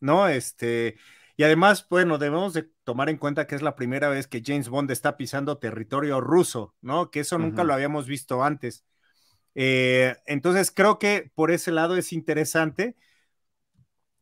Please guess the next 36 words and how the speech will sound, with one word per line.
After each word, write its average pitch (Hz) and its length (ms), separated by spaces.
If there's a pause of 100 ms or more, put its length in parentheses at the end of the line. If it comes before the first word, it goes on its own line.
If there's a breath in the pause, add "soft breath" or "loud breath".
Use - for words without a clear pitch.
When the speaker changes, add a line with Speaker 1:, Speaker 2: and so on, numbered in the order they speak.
(160)
Speaker 1:
pero, 220 420
eh, 143 600
por 147 160
el 151 120
lado 165 560
de 131 560 (100)
un 180 140
poco 180 280
más 160 240
de, 147 260
de, 131 260
de 123 160
técnica, 160 800
eh, 113 400
y 123 220
de 120 240
justamente 165 640
cómo 160 220
se 156 100
ven 156 120
los 151 300 (400)
efectos 156 460
especiales, 156 560
pues 139 200
empiezas 156 480
a, 127 280
a, 123 420 (300)
a, 131 100
bueno, 143 320
yo 156 280
me 160 100
empecé 135 280
a 143 40
desinteresar 127 800
y 117 120
a 101 380